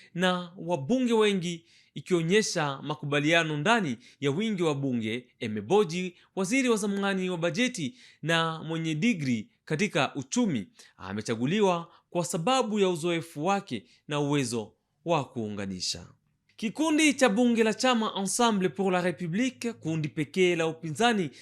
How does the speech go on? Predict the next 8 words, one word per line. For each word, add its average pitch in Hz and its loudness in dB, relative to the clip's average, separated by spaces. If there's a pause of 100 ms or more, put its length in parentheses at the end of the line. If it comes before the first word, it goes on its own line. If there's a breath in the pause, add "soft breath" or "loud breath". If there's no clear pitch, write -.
(120)
katika 175 0
bunge 165 2
la 143 0
kitaifa, 127 -2 (300 loud breath)
kimewasilisha 143 -4
jina 175 -2
la 156 0 (240)
Clotilde 160 -2